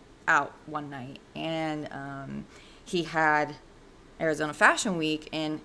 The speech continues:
in his, um, Instagram bio. And I was like, "Oh, that's interesting." They had casting calls coming up in, like,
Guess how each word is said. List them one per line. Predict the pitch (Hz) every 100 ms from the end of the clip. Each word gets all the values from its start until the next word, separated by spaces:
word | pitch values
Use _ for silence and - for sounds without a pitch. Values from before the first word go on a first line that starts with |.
| -
in | 156 156
his, | 156 147 147 143 - -
um, | 151 143 135 151 -
Instagram | 175 170 165 160 151 147 147
bio. | 143 - - - 160 - -
And | -
I | 147
was | 143
like, | 143 -
"Oh, | 151
that's | 180 -
interesting." | 151 143 151 151 170 190 - - -
They | -
had | 147
casting | - 170 165 - 160
calls | 156 147
coming | - 151 151 143
up | 139 139
in, | - 143
like, | 135 135